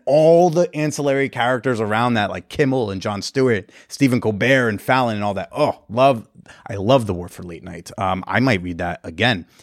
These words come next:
Anyways, you go to Billy's Slutty Bookshelf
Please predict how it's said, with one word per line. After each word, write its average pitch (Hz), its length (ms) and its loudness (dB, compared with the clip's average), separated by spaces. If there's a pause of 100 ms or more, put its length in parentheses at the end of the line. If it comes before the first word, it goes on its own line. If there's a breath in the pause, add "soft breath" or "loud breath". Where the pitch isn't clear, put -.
(120 soft breath)
Anyways, 120 560 2 (600)
you 123 120 -2
go 170 360 4
to 147 200 0
Billy's 170 480 0
Slutty 151 520 0
Bookshelf 127 520 0